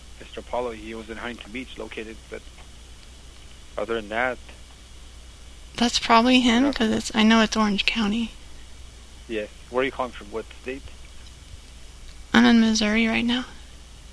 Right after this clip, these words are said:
Speaker 1: Missouri?
Speaker 2: Yeah.
Speaker 1: So it's probably, what, like, eight in the morning right now?
Speaker 2: No, it's, like, four thirty in the morning.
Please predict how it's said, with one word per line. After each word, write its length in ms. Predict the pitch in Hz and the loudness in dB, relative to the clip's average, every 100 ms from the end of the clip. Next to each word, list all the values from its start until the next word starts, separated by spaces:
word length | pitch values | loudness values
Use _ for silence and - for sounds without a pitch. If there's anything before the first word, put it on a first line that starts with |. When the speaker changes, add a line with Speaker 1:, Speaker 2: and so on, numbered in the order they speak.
| - - - - | -16 -18 -18 -14
Speaker 1:
Missouri? 460 | 113 110 117 135 175 - - | -10 -2 0 0 -4 -12 -6
Speaker 2:
Yeah. 200 | - 226 - - - - - - - - - - - - - - - - - - - | -4 -4 -8 -16 -16 -16 -16 -16 -16 -16 -16 -16 -16 -16 -16 -16 -16 -16 -16 -16 -12
Speaker 1:
So 60 | 113 | -10
it's 80 | 110 | 0
probably, 220 | - 123 | 6 6
what, 160 | 117 117 | 6 2
like, 100 | 110 - - - - | -2 -8 -16 -12 -4
eight 120 | 127 | -4
in 60 | 123 | -2
the 60 | |
morning 240 | 127 139 139 | -6 -8 -8
right 100 | 143 | -8
now? 100 | 156 - - - - - - - - - - - - | -8 -12 -14 -10 -6 -2 -2 -4 -8 -12 -12 -4 6
Speaker 2:
No, 520 | 285 247 226 226 240 | 8 8 6 2 0
it's, 200 | 247 - | -2 -2
like, 380 | 226 220 - - - - - - - - - - - - - - - | 0 0 -2 -4 -6 -6 -8 -10 -14 -16 -16 -16 -16 -14 -14 -10 -8
four 340 | - - 226 | -4 0 2
thirty 300 | 214 226 220 | 2 2 2
in 100 | 214 | 2
the 60 | 208 | 2
morning. 340 | 202 208 226 | 0 0 -2